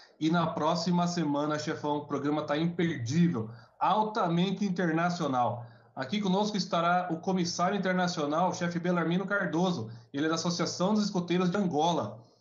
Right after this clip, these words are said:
Então, ó, você que tá aí pra tirar a sua insígnia de lusofonia,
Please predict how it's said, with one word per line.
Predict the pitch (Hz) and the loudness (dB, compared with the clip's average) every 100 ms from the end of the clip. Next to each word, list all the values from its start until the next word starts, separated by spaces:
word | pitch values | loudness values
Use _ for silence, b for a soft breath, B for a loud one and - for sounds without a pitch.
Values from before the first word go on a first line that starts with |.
| B | B
Então, | 127 151 196 | -6 0 2
ó, | 160 127 | 2 0
você | 123 120 185 | -4 -2 -2
que | 214 | -2
tá | 202 190 | -2 2
aí | 190 175 | 2 0
pra | - 175 | -4 -8
tirar | 170 180 156 135 120 - - - | -2 0 2 2 0 -8 -16 -8
a | 120 | -4
sua | - 160 160 | -2 0 0
insígnia | 151 - - 175 156 | 0 -2 2 4 4
de | 139 | 2
lusofonia, | 165 175 185 185 202 170 165 123 110 | 4 4 4 2 2 4 4 2 -2